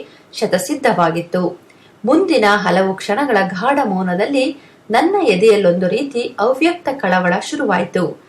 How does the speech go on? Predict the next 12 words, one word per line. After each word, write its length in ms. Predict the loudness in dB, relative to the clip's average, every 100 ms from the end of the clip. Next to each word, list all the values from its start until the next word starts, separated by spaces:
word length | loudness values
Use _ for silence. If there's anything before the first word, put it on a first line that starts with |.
| -20 _ -6
ಅದೇಕೆ 440 | -4 0 0 2 0
ಹಾಗನಿಸಿತೋ 680 | 2 2 4 2 2 0 0 2
ನಾನರಿಯೆ. 540 | 0 0 0 0 0 -2 -4 -18 _ _ 4
ಏಕೆಂದರೆ 580 | 4 6 0 2 6 6 4 -2 -20 -4
ನಾನಂತೂ 520 | 2 2 2 0 2 0
ಗುಡಿಸಲಿನ 540 | 4 2 4 2 0 0 0
ಬಿದಿರು 280 | 0 -2 -2
ತಡಿಕೆ 380 | -2 -2 -4 -2
ಗೋಡೆಗೆ 420 | 2 2 2 -2
ಬೆನ್ನು 320 | 0 -2 -2
ಹಾಕಿ 320 | -2 -4 -4
ನಿಂತಿದ್ದರಿಂದ 760 | -4 -4 -4 -4 0 0 2